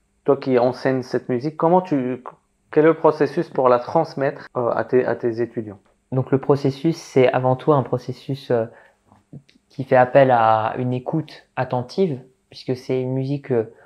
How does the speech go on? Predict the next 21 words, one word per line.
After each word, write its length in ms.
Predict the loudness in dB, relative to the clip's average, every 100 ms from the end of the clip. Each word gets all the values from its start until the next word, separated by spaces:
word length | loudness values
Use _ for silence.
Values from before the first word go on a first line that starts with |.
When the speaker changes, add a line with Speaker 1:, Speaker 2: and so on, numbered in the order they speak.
| _ _
Speaker 2:
où 80 | 0
il 20 |
y 60 | 2
a 40 |
une 180 | 4 4
notation 460 | 2 2 0 0 -4
musicale, 680 | -4 -8 0 2 2 -4 _ _ _ _ -8
mais 460 | -2 0 -2 -12 _
c'est 360 | _ -8 -6
vraiment, 560 | -4 -2 -2 -2 -2 -4
euh, 160 | -6 -10 -16 _ _ -18 -18 _ _
vingt 200 | -4 -4
pour 240 | -4 -10 -8
cent, 580 | -4 -4 -4 -6 -8 -10
euh, 20 |
de 160 | -10 -10
ce 100 | -12
qui 140 | -10
doit 220 | -4 -2
être, 240 | -4 -8 -10
euh, 180 | -10